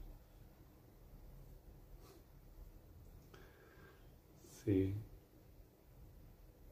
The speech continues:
Entonces, fíjate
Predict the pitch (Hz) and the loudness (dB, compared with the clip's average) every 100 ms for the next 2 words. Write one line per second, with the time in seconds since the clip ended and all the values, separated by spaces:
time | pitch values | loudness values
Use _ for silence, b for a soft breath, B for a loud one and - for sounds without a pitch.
0 | - - - - - - - - - b | -8 -8 -8 -8 -8 -10 -10 -2 -2 b
1 | b b b b b b - - - - | b b b b b b -6 -4 -6 -6
2 | - - 113 147 131 120 - 110 139 123 | 8 12 12 12 12 12 12 12 12 12
3 | 120 107 | 12 12